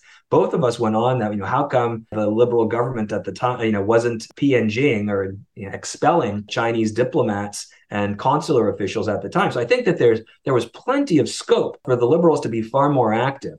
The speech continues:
And I do think that it is legitimate to criticize the Liberal Party and the Liberal government for, for not being far more robust in its response to the, uh, information around, uh, foreign interference,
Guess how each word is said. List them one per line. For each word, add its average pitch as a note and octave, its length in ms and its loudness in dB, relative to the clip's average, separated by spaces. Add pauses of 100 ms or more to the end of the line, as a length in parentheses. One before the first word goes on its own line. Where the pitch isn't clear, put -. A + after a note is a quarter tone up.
(120)
And B2 100 -2
I B2 80 0
do A3 160 0
think G#3+ 180 2
that D3 180 2
it B2 140 -2
is C4+ 220 2
legitimate B2 540 2
to A#2 60 -6
criticize G#2+ 680 0
the A2 140 -4
Liberal G#2 360 2
Party A2 580 0
and A2 320 0
the G#2+ 120 0
Liberal G#2+ 320 0
government A2 600 -4
for, G#2+ 300 -4
for A2+ 160 0
not C#3 340 0
being A2+ 280 0
far D3+ 320 2
more A#2+ 420 2 (160)
robust - 680 2
in A2 120 -2
its G#2+ 160 -4
response G#3+ 640 0
to A2+ 100 -8
the, G2+ 200 -2 (120)
uh, G2 200 -2
information G#2+ 600 -2
around, G2 440 -4 (120)
uh, G2+ 200 -4
foreign G#2+ 260 0
interference, G2+ 560 -4